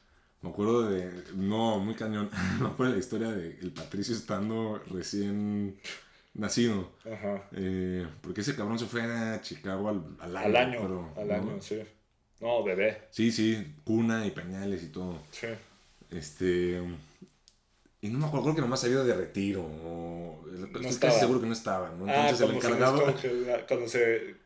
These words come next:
Speaker 2: cuando no, no estaban mis papás.
Speaker 1: Papá sí, no, papá
Speaker 2: Ah,
Speaker 1: sí,
Speaker 2: papá sí.
Speaker 1: papá sí.
Speaker 2: Que no es esa historia del que se nos congeló la casa.
Speaker 1: Ah, sí, eso fue,
Speaker 2: Mis
Speaker 1: eso fue
Speaker 2: papás se
Speaker 1: bastante
Speaker 2: fueron a Europa,
Speaker 1: después.
Speaker 2: ¿no? Algo así.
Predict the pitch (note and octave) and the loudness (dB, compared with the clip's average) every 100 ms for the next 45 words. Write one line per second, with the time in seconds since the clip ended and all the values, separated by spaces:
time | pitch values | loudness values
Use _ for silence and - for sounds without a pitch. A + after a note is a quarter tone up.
0 | _ C3 C3 D3 D3 C#3 C3+ E3 C#3+ - | _ 0 2 2 2 0 0 0 0 -4
1 | - A#2 G2+ - G#2 C#3 B2 A2 G2 G#2 | 0 0 0 -2 2 4 6 4 4 -2
2 | G2 G#2+ A#2 A#2 A#2 A2+ A2 G2+ A2 G#2+ | -2 0 2 4 4 2 0 -4 -2 -2
3 | G2+ F#2 A2 A2+ A2 G#2+ A2+ - A2+ A2 | 0 0 0 -4 -6 -6 -6 -4 0 2
4 | G#2+ F2+ F2+ F#2 G2+ G#2 G#2 G2 G#2 F#2+ | 2 -2 -4 -8 -8 -6 -6 -6 -10 -4
5 | G#2 G#2+ A2+ A2 - G#2 - _ - G#2 | -2 0 0 0 0 -2 -4 _ -6 0
6 | G#2+ G#2+ F#2 G2+ F#2 G2+ A2 - A2 A2+ | 2 2 0 0 -2 -2 -4 -2 0 2
7 | A2+ A2+ G#2 G#2 G2+ G#2 F#2 F#2+ F#2+ G2+ | 2 2 2 2 2 2 2 -2 -6 -8
8 | G#2+ G#2 G2+ G#2 | -8 -8 -10 -12